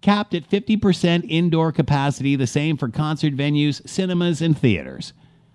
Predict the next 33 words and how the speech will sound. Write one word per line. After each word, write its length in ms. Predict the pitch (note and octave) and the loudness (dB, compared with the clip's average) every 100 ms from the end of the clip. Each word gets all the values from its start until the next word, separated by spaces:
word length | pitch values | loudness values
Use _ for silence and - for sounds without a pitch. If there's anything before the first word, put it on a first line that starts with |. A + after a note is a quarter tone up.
| _ - | _ -2
Outdoor 440 | E3 E3 D3 C3 | 0 2 0 0
sports 420 | - D#3+ G3 - | -2 -2 0 0
activities 580 | D3 C3+ C#3+ C#3+ F3 F3+ | -4 -2 -4 -2 -2 -2
capped 380 | - F3+ G3 F3+ | -2 -2 -2 -4
at 160 | F3+ | -6
seventy-five 800 | - G3+ G3 G#3 G3+ A#3 G#3+ A#2 | -4 -4 -2 0 0 -2 -4 -4
percent. 400 | G#2+ - G#2 C#2 - _ _ _ _ _ _ | -8 -6 -6 -8 -14 _ _ _ _ _ _
Canada 420 | - F#3 G#3+ G3+ | -4 -2 -2 0
has 260 | D#3+ F3 D#3+ | 0 0 0
about 260 | D3+ D3+ | 0 -2
seventy-nine 720 | - G#3 A3 A#3+ A3 F3 F#3 F#3+ | -2 0 2 2 2 2 -2 -2
percent 380 | D3+ - E3 | -4 -4 -6
of 60 | E3 | -4
the 80 | D3 | -4
population 760 | D3+ D3+ D#3 D#3 C#3+ C3+ D3 C#3 | -2 -2 -2 -2 0 -2 -2 -4
twelve 440 | - D3 F#3+ A3 | -2 -2 -2 -4
plus 320 | - D3 D#3+ | -4 -4 -4
vaccinated 680 | D#3 D#3+ D3+ - C3 C3+ D3+ | -2 -2 -2 -2 -2 -2 -2
with 180 | C#3 C#3 | -2 -2
one 320 | A#2 B2 B2 | 0 2 2
dose, 440 | G#2 D#3+ A#2+ C3 - - - _ | 2 0 0 -4 -8 -18 -20 _
fifty-three 600 | D#3 D3+ C#3+ B2+ A3 B3+ | -2 0 -2 -2 0 0
percent 540 | G3+ D3 - D3 F3+ | 0 -2 -2 -2 -4
with 200 | E3+ F#3+ | -8 -10
two. 420 | - C4 A3 F2 - _ _ _ _ _ _ _ - | -2 0 2 -2 -12 _ _ _ _ _ _ _ -2
The 80 | |
next 240 | B2 D#3 - | 0 0 -2
big 260 | D#3 D3 | -2 -2
challenge 460 | G#2+ C3+ D#3+ E3 B2+ | -2 -2 0 -2 -2
for 100 | G#2+ | -6
Canada 520 | - E3 G3 C3+ A2 | -4 -2 -2 -2 0
moving 360 | C3 G#2+ D#3+ F#3+ | 2 2 0 -2
forward 580 | G#3 G#3 E3 C3+ E3 | 0 2 2 2 0